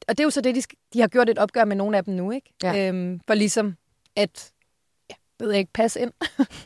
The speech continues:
Speaker 2: Men det har jo også været en meget prestigefyldt
Speaker 1: Ja,
Speaker 2: skole
Speaker 1: man kan
Speaker 2: at gå
Speaker 1: sige,
Speaker 2: på.
Speaker 1: at, at, øh, rigtig mange... Øh, eller, ikke, det er måske også over det, men, men mange kendte og erhvervsfolk har gået der, at kongehuset har haft børn der. Altså, udover at, at, øh, prins Christian var elev, så har, øh,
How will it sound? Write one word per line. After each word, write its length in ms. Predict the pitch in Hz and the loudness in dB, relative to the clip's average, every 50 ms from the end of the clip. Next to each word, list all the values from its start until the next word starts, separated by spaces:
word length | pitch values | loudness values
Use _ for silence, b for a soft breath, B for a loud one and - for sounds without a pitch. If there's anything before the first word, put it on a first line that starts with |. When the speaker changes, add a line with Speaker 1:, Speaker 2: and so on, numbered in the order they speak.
| _ _ _ B B B B B | _ _ _ B B B B B
Speaker 2:
Men 120 | - 220 196 | 2 6 6
det 220 | 208 180 170 165 | 6 4 4 2
har 120 | 180 180 | 2 2
jo 80 | 180 180 | 2 2
også 180 | 185 196 - - | 2 0 0 0
været 60 | 233 208 | 0 0
en 40 | 196 | 0
meget 200 | 185 185 190 - | 0 -2 -2 -2
prestigefyldt 800 | - 196 - - - 233 233 214 - 262 233 - 214 190 - - _ _ _ _ B B B B B B 208 | -4 -8 -10 -6 -4 -4 -4 -4 -6 -10 -10 -8 -8 -8 -8 -10 _ _ _ _ B B B B B B 4
Speaker 1:
Ja, 100 | 214 220 | 6 6
Speaker 2:
skole 100 | 233 247 | 8 6
Speaker 1:
man 120 | 233 - | 4 2
kan 40 | 208 | 2
Speaker 2:
at 60 | 214 | 0
gå 60 | 180 - | 0 0
Speaker 1:
sige, 200 | 240 240 240 233 | 0 2 4 4
Speaker 2:
på. 40 | 226 | 2
Speaker 1:
at, 80 | 208 - - - - | 2 -2 -8 -6 -6
at, 180 | 202 185 - - | -6 -6 -6 -12
øh, 180 | - - - - - 240 | -12 -10 -10 -2 2 2
rigtig 220 | 254 - - 233 | 2 2 2 0
mange... 340 | 202 190 196 214 220 214 196 185 | 0 0 0 -2 -2 -2 -2 -2
Øh, 40 | 180 190 - | -4 -6 -8
eller, 100 | - - - _ _ _ _ _ | -14 -20 -20 _ _ _ _ _
ikke, 120 | - - - | -16 -10 -8
det 160 | 190 190 165 185 | -8 -6 -6 -6
er 40 | |
måske 200 | 196 190 - 202 | -6 -6 -4 -4
også 120 | 196 - 214 | -2 0 0
over 120 | 185 190 202 | 0 0 0
det, 80 | 214 | -2
men, 240 | 202 202 202 - 220 | -4 -6 -6 -4 -2
men 120 | 226 220 | 0 2
mange 220 | 208 185 196 240 262 | 2 2 2 0 -2
kendte 360 | - 269 285 262 - - 285 277 240 | 4 4 4 4 4 -2 -4 2 4
og 100 | 214 202 | 4 6
erhvervsfolk 520 | 185 214 240 - 240 - - 285 247 - | 6 6 4 2 0 0 -2 -2 0 0
har 100 | 220 214 | -2 -2
gået 300 | - 214 202 202 220 220 | 0 2 2 2 4 4
der, 60 | 233 | 2
at 140 | 208 - - | 0 0 -2
kongehuset 680 | - 202 185 208 269 294 247 214 196 - 214 208 208 b b b b b | -2 -2 0 0 0 0 -2 -2 -6 -6 -6 -6 -6 b b b b b
har 120 | - 240 220 | 2 4 6
haft 240 | 214 208 196 - _ | 6 6 4 4 _
børn 260 | 220 220 - 226 214 | 0 0 0 0 0
der. 60 | 240 | 0
Altså, 240 | 202 196 185 - 208 | 0 0 2 0 0
udover 380 | 220 240 247 220 202 202 196 | 2 4 4 4 6 4 4
at, 180 | 190 185 180 - b b b b b _ | 4 2 0 -4 b b b b b _
at, 160 | - 214 175 - _ - | -2 -2 -2 -2 _ -2
øh, 160 | 196 185 180 | -2 -2 -2
prins 260 | - - 196 185 - - | -2 -4 -6 -6 -6 0
Christian 360 | - 214 220 - - 269 240 | 2 2 2 4 2 2 4
var 80 | 214 202 | 4 4
elev, 300 | 190 185 202 233 220 208 | 4 6 4 2 2 2
så 140 | - 226 220 | 2 2 2
har, 280 | 220 220 202 190 185 | 4 4 4 4 2
øh, 280 | 185 185 180 180 180 | 2 2 2 0 0